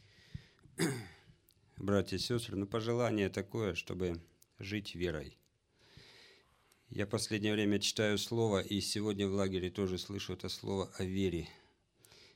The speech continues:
И я себе недавно задал вопрос: «Верю, Господи, но помоги моему неверию». Иногда бывают в нашей жизни моменты, когда трудные обстоятельства в отношении воспитания или в отношении материального положения,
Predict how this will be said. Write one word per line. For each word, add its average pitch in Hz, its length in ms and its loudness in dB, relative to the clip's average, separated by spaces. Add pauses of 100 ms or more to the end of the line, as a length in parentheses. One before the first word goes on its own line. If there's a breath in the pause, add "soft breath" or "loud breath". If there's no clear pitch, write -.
(240 loud breath)
И 98 120 -4
я 101 140 2
себе 98 640 2
недавно 101 440 2
задал 92 340 0
вопрос: 90 640 -4
«Верю, 95 360 2
Господи, 85 500 -4
но 87 100 -2
помоги 101 420 -2
моему 87 320 -2
неверию». 82 560 -4 (300 loud breath)
Иногда 113 320 2
бывают 113 320 2
в - 40 -8
нашей 101 260 0
жизни 101 340 0
моменты, 107 480 0
когда 92 500 0 (1040 loud breath)
трудные 117 520 6
обстоятельства 90 1040 0 (420 loud breath)
в 98 80 -6
отношении 104 480 -2
воспитания 87 760 -2
или 98 200 -2
в 98 80 -2
отношении 107 440 -4
материального 101 640 0
положения, 82 760 -6